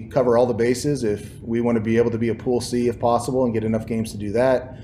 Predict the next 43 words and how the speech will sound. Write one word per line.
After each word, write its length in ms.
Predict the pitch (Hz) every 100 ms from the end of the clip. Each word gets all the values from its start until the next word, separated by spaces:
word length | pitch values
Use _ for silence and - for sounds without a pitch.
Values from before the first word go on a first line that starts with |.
| - -
obviously 300 | 104 107 113
we 60 | 107
gotta 140 | 107
win 180 | 104 120
'em 100 | 117
to 80 | 110
get 220 | 117 113
there. 440 | 123 120 117 - - - - -
Uh, 100 | 101
we 120 | 104
also 180 | 113 117
have 140 | 107
the 100 | 107
avenue 300 | 110 107 110
through 160 | 104 107
the 180 | 101 101
A 240 | 101 107 104
Q. 300 | - 120 117
We 120 | 110
wanna 160 | 101
prepare 320 | 110 98 107 107
for 100 | 101
the 80 |
conference 400 | 95 110 107 107
games 260 | - 104 95
as 140 | 92
well. 540 | 98 107 104 101 - -
Um, 480 | 101 98 92 92 - - - -
so 120 | -
it 60 | 127
didn't 180 | 170 196
really 160 | 170
change 340 | 120 143 147 151
how 120 | 156
we 100 | 151
schedule, 420 | - 147 143 147
even 160 | 139 127
though 80 | 127
we're 140 | 123
in 20 |
a 80 | 113
conference 400 | 127 123 127 120
now, 400 | 127 127 123 123